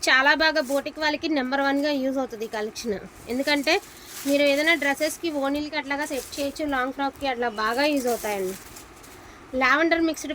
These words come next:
పింక్ అండి ఇది. పళ్ళు పార్ట్ యాంటిక్ వీవింగ్ అండి. కింద వచ్చరికి మనకి పికాక్స్ అయితే ఇచ్చారు, యాంటిక్ వీవింగ్‌లో పికాక్స్ అయితే ఇచ్చారండి. మంచి లావెండర్ మిక్స్డ్ పింక్ అండి. అటు లావెండర్ అని చెప్పను, ఇటు పింక్ అని చెప్పను. So మధ్యస్థపు కలరు.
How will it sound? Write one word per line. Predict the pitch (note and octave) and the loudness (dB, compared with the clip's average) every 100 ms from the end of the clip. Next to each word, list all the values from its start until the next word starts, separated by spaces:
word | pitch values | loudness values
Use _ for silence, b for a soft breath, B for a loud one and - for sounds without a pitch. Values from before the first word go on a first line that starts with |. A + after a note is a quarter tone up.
| D4+ | -2
పింక్ | C4+ C#4 C#4 | 0 2 0
అండి | A#3+ A#3 | 0 0
ఇది. | B3+ A4 - - - - | 2 2 0 -8 -14 -8
పళ్ళు | A#3+ A#3 A3+ | -4 -4 2
పార్ట్ | C#4 F4+ - - - A#3 | 2 2 -4 -20 -4 0
యాంటిక్ | B3 C#4+ - | 0 -2 -6
వీవింగ్ | C4+ C4 C4 B3 | -6 -2 -2 0
అండి. | A#3+ G4 B B B - | 0 -2 B B B -4
కింద | C#4 C#4 | 0 2
వచ్చరికి | D#4 D4+ C#4+ D#4+ | 2 2 -2 0
మనకి | D4+ C#4+ C#4 | 0 0 -4
పికాక్స్ | C4+ C#4+ C#4+ - | -2 0 0 0
అయితే | C4+ C#4 B3+ | 0 0 -2
ఇచ్చారు, | - - C4+ B3+ G#4+ A#4+ A#3 | -6 -2 2 4 2 0 -2
యాంటిక్ | B3 C4 A#3+ | -2 -2 -4
వీవింగ్‌లో | C4+ C4 C4+ C#4+ C#4+ | -4 -2 0 -2 -4
పికాక్స్ | A#3+ C4+ - C4+ | -2 -2 -2 -4
అయితే | A#3+ A#3+ | -2 -2
ఇచ్చారండి. | A#3 - C4+ A#3 A3 C#4+ F#4 B B B B3 | -4 0 0 2 2 0 -2 B B B -2
మంచి | C4+ C#4+ D4 A#3+ | 0 0 0 2
లావెండర్ | A#3 C4 E4 E4 D#4 | 4 4 4 4 2
మిక్స్డ్ | D4 C#4 C#4 | -2 -6 -8
పింక్ | C4+ B3+ C4 | -6 -4 -2
అండి. | A3+ F#3 - | -2 -2 -4
అటు | A3+ G#3+ | -4 0
లావెండర్ | B3 A#3 C#4 C#4+ | 2 2 2 0
అని | D#4 D4 | 0 0
చెప్పను, | C#4 D4 | 0 -2
ఇటు | E4+ C#4+ | -2 -2
పింక్ | C4 B3 C4 | -4 -2 -4
అని | B3 | -4
చెప్పను. | G#3+ - G3+ F#3 B B B - C#4 | -4 -4 -8 -8 B B B -10 -6
So | B3+ B3 | -4 -2
మధ్యస్థపు | A#3 D4 D4+ D4 - | -2 -2 -2 -4 0
కలరు. | B3 A#3 | 0 2